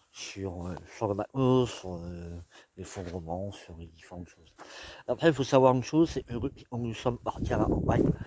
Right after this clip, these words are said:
euh, il y a effectivement une, une différence, euh, colossale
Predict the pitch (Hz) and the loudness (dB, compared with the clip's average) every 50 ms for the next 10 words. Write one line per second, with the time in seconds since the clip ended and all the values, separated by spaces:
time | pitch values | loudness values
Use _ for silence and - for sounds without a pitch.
0 | - - - - - - - - - - - - - 104 98 95 95 92 90 - | -8 -6 -6 -6 -8 -8 -8 -10 -12 -14 -16 -10 -6 -4 -4 -4 -4 -8 -8 -10
1 | - - - - - - - _ - - - 117 120 120 113 - 131 - - - | -10 -8 -8 -10 -10 -12 -16 _ -16 -6 0 2 4 4 2 0 -6 -8 -6 -6
2 | 120 113 127 131 135 127 123 120 110 104 104 104 104 101 - - - - - - | -4 0 0 0 0 0 0 -2 -2 0 0 0 -2 -4 -6 -10 -10 -10 -8 -4
3 | - 110 - - - - - - - 123 110 123 127 127 123 - - 117 110 104 | -4 -4 -4 -4 -4 -4 -2 -2 0 0 2 2 2 2 2 2 2 2 0 0
4 | 107 - - 117 110 113 104 - - 127 127 127 | 0 -2 0 0 0 0 0 2 2 2 2 2